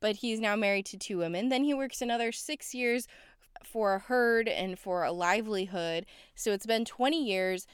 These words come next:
and now he's on his way back home, and how he left things with his family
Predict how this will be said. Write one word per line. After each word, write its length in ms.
and 160
now 280
he's 280
on 280
his 280
way 160
back 280
home, 380
and 200
how 240
he 120
left 320
things 500
with 200
his 240
family 540